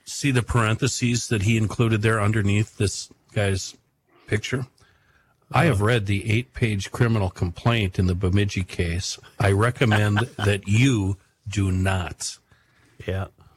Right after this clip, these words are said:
Speaker 1: And that's, yeah.
Speaker 2: Here's
Speaker 1: It's
Speaker 2: from Breitbart. House of Horrors, eleven illegal aliens among men accused of gang ra-,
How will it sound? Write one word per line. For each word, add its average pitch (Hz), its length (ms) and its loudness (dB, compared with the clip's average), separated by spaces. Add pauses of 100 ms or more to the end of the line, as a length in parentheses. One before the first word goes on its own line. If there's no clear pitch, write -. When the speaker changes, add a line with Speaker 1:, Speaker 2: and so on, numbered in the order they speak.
(120)
Speaker 1:
And 92 320 2
that's, - 520 -4
yeah. 82 420 -4 (440)
Speaker 2:
Here's 220 140 2
Speaker 1:
It's - 80 -2
Speaker 2:
from 214 240 -2
Breitbart. 156 600 -2
House 196 400 0
of 208 140 -4
Horrors, 131 560 -2
eleven 156 460 -2
illegal 160 720 -2
aliens 139 540 0
among 127 520 0
men 139 340 0
accused 131 500 -2
of 101 180 -2
gang 131 380 0
ra-, 160 140 0